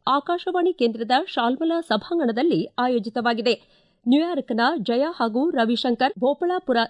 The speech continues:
ಪ್ರತಿಷ್ಠಾನದ ಸಹಕಾರದಲ್ಲಿ ಮೂಡಿಬಂದ ಸಂಚಿಕೆಯನ್ನು ಧಾರವಾಡ ಮಾಹಿತಿ ತಂತ್ರಜ್ಞಾನ ಸಂಸ್ಥೆ ಟ್ರಿಪಲ್ ಐಟಿ ಸಾರ್ವಜನಿಕ ಸಂಪರ್ಕಾಧಿಕಾರಿ ಡಾಕ್ಟರ್ ಟಿ ಗೋಪಿನಾಥ್ ಪ್ರದಾನ ಮಾಡಿ, ಶ್ರಮಿಸಿದ ಸಿಬ್ಬಂದಿಗೆ ಗೌರವ ಅರ್ಪಿಸಲಿದ್ದಾರೆ.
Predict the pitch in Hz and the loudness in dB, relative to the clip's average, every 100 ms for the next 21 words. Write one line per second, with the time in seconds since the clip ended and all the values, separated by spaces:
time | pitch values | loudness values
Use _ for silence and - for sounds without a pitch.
0 | - 254 247 339 - 247 226 220 285 277 | -2 -2 0 -2 0 0 0 0 0 0
1 | 330 311 233 233 240 226 233 233 226 226 | 0 -2 0 0 2 2 2 0 0 -2
2 | 247 277 349 208 302 220 180 - _ - | 0 -2 0 0 2 2 0 -6 _ -4
3 | 220 262 339 339 349 302 226 277 311 349 | -2 0 0 0 0 2 2 0 -2 0
4 | 233 226 330 285 339 349 - 247 - 233 | 0 0 0 0 0 0 0 -2 0 0
5 | 392 - 254 247 339 330 226 247 370 - | 0 -2 -2 0 0 0 0 0 -2 -4
6 | _ - 262 302 349 269 226 240 226 233 | _ -2 0 0 -2 -2 0 -2 -2 -2
7 | 233 339 240 220 240 285 330 196 - _ | -2 -2 -2 -2 0 -2 0 -2 -6 _
8 | 202 240 - 247 - 320 349 185 269 - | -2 -2 0 -2 0 -2 -2 0 0 2
9 | 349 359 - 240 233 247 233 269 233 202 | 0 -2 -4 -2 0 2 0 0 0 -2
10 | - _ - 302 294 349 - 214 220 - | -4 _ -4 0 2 0 -2 -2 -2 -2
11 | 294 269 226 - 180 - _ 185 262 330 | -2 0 0 0 0 0 _ -2 2 2
12 | 330 220 220 - 240 247 - 226 202 233 | 0 -2 -2 0 -2 -2 0 0 0 0